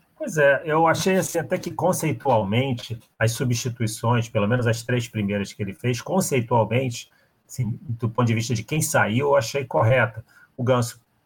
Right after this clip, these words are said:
parece, me pediu pra sair, ele estava, estava realmente cansado,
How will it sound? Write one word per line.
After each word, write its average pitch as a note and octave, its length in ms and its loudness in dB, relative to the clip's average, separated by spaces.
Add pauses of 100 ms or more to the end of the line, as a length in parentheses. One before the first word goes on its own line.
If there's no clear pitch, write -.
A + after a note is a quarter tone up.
(320)
parece, A2 300 0
me A2+ 80 2
pediu A#2 260 -2
pra C3 120 -8
sair, A2 420 0 (140)
ele G#2 100 -6
estava, G2+ 380 0
estava G2 240 -2
realmente G#2+ 440 0
cansado, G#2+ 600 -2